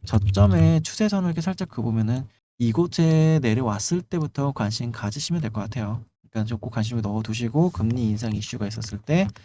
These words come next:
다시 한번 상승을 보일 테니까 그 전에 전주에 이렇게 내려왔었을 때 꼭 공략해 보시길 추천해 드리겠습니다. 자, 제주은행점 위에 계신 분들은 이 자리를 꼭 공략해 보셔야 되고요. 자, 이거 혹시 이 아래선이 굉장히 중요한 라인인가 보다라고 생각하실까 봐 바로 지워-,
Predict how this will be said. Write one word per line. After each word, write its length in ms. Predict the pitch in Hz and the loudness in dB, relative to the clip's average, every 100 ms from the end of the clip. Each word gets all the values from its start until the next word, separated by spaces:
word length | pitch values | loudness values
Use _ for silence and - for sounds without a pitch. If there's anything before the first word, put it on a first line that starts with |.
| - - _ | -20 -20 _
다시 180 | _ - | _ -4
한번 120 | 110 | -2
상승을 260 | 113 139 104 | -2 -2 -2
보일 140 | 107 | -2
테니까 180 | 104 110 | -2 -2
그 140 | 101 120 | -2 -2
전에 440 | 101 117 156 104 - _ _ | 0 4 4 2 -4 _ _
전주에 680 | - 110 113 - 117 151 160 _ | -2 -2 -2 -4 0 0 -2 _
이렇게 240 | 107 104 104 | -10 -8 -6
내려왔었을 680 | 98 107 104 - 113 107 | -2 -2 -2 -4 -8 -8
때 240 | 110 123 139 _ _ | -4 -4 -6 _ _
꼭 140 | 151 - _ | -4 -4 _
공략해 400 | 104 117 113 117 | -4 -4 -4 -6
보시길 280 | 110 107 110 | -4 -4 -4
추천해 300 | 107 - 123 | -4 -4 -4
드리겠습니다. 540 | 113 107 113 104 104 | -4 -4 -6 -6 -8
자, 560 | 101 - - - - 123 | -10 -16 -20 -20 -16 -6
제주은행점 500 | 127 143 160 160 123 | -2 2 4 4 4
위에 80 | 131 | 2
계신 260 | 117 143 | 0 -2
분들은 400 | 123 117 113 120 | -2 0 0 0
이 60 | 110 | -2
자리를 160 | 117 113 | -2 -2
꼭 160 | 117 | -4
공략해 400 | 113 110 120 110 | -2 -2 -2 -4
보셔야 360 | 113 104 - 135 | -6 -4 -2 0
되고요. 480 | 107 107 123 104 127 - _ _ | -2 -2 0 -2 -4 -12 _ _
자, 160 | - 107 | -4 -4
이거 160 | 107 | -2
혹시 380 | 117 - 127 107 | -8 -8 -4 -4
이 40 | |
아래선이 460 | 107 104 107 - 113 | -2 0 0 0 -4
굉장히 240 | 110 107 | -6 -6
중요한 280 | 110 117 131 | -4 -2 0
라인인가 360 | 117 110 113 120 | 0 0 0 -2
보다라고 480 | 110 117 113 107 107 | 0 0 0 0 -2
생각하실까 480 | 123 120 120 110 | -4 -6 -6 -2
봐 0 | |
바로 180 | 110 101 | -2 -2
지워-, 220 | 101 107 | -4 -6